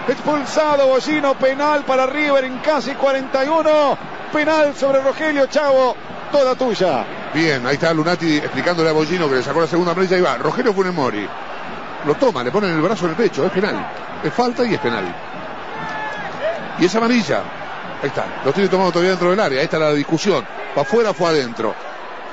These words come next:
Speaker 2: Pisa el área, es penal. Es correcta la sanción de Lunati.
Speaker 1: Irá Domínguez. La responsabilidad para el Chori Bertoli, que ha tenido un partido de locos. Solo le falta sacar un penal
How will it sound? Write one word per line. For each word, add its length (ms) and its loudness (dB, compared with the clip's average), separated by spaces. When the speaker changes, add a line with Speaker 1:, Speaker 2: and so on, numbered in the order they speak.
Speaker 2:
Pisa 220 0
el 60 4
área, 340 2
es 80 0
penal. 320 0
Es 100 -2
correcta 400 0
la 100 2
sanción 320 0
de 80 0
Lunati. 420 -2
Speaker 1:
Irá 240 2
Domínguez. 640 2
La 140 4
responsabilidad 760 0
para 180 0
el 80 -6
Chori 340 0
Bertoli, 460 2
que 80 0
ha 80 0
tenido 280 0
un 60 -2
partido 600 2
de 140 4
locos. 500 2
Solo 340 4
le 120 0
falta 320 0
sacar 260 0
un 100 2
penal 460 0